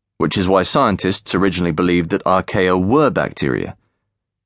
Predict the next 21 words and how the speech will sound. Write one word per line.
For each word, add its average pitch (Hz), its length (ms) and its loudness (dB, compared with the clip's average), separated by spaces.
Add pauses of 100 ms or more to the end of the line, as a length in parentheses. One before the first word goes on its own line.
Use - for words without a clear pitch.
(120)
But 98 100 2
appearances 117 720 2
are 104 220 4
deceptive. - 680 -2 (560)
Archaea 101 560 2
are 104 260 2
as 87 100 -2
different 95 440 -2
from 90 180 0
bacteria 90 580 2
in 87 140 2
biochemistry 92 880 0 (260)
as 101 120 -2
P 120 240 0
Cs 104 360 2
are 92 120 4
from 85 280 0
Macs - 340 -2
in 92 180 -2
operating 76 480 0
systems. 69 560 -6